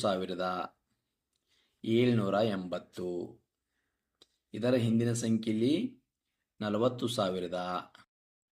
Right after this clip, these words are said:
ಏಳುನೂರ ಎಪ್ಪತ್ತೊಂಬತ್ತು. ನಾಲ್ಕು, ಎಂಬತ್ತೆಂಟು ಸಾವಿರದ ಎಂಟುನೂರ ತೊಂಬತ್ತು. ಇದರ ಹಿಂದಿನ ಸಂಖ್ಯೆ ಎಂಬತ್ತೆಂಟು ಸಾವಿರದ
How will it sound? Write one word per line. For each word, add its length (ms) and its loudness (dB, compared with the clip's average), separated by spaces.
ಏಳುನೂರ 600 2
ಎಪ್ಪತ್ತೊಂಬತ್ತು. 1040 -4
ನಾಲ್ಕು, 600 -2
ಎಂಬತ್ತೆಂಟು 800 4
ಸಾವಿರದ 380 4
ಎಂಟುನೂರ 360 4
ತೊಂಬತ್ತು. 460 0
ಇದರ 140 0
ಹಿಂದಿನ 280 2
ಸಂಖ್ಯೆ 360 -4
ಎಂಬತ್ತೆಂಟು 920 0
ಸಾವಿರದ 440 -2